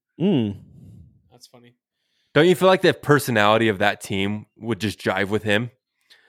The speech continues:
Speaker 3: Ozzie Albies, right? And you've got, um,
Speaker 1: Is he
Speaker 3: why am I
Speaker 1: pitching, or
Speaker 3: slipping
Speaker 1: is he
Speaker 3: name?
Speaker 1: playing third, or is he shortstop? What's he playing?
Speaker 3: Not playing third. You're not gonna off, uh, the, the guy I'm thinking of.
Speaker 2: Donaldson? They already did.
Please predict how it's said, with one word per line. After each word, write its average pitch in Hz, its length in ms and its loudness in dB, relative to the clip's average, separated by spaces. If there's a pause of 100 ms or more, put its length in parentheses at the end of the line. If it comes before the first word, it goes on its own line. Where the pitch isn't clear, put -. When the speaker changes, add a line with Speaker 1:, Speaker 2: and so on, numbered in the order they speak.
Speaker 3:
Ozzie 107 340 0
Albies, 104 1080 0 (720)
right? 104 420 2
And 104 120 -6
you've 90 140 -8
got, 98 300 2
um, 90 540 -6 (220)
Speaker 1:
Is 110 60 -6
he 127 60 4
Speaker 3:
why 127 60 4
am 127 60 6
I - 40 6
Speaker 1:
pitching, 190 240 2
or - 20 4
Speaker 3:
slipping 143 180 4
Speaker 1:
is 127 40 2
he 123 80 2
Speaker 3:
name? 95 80 -2
Speaker 1:
playing 117 300 0
third, 147 260 4
or 127 100 4
is 110 100 0
he 107 80 -6
shortstop? 143 580 0
What's 135 180 -2
he 127 80 -2
playing? 113 360 -2 (960)
Speaker 3:
Not 131 140 0
playing 127 220 2
third. 98 300 2
You're 107 100 2
not 113 140 2
gonna 98 440 -2
off, 101 360 -2
uh, 90 360 -2 (240)
the, 107 160 -10 (100)
the 90 80 -8
guy 107 200 2
I'm 95 100 0
thinking 95 360 -2
of. 90 300 -6 (260)
Speaker 2:
Donaldson? 143 560 -4
They 123 80 0
already 131 200 0
did. 123 260 -2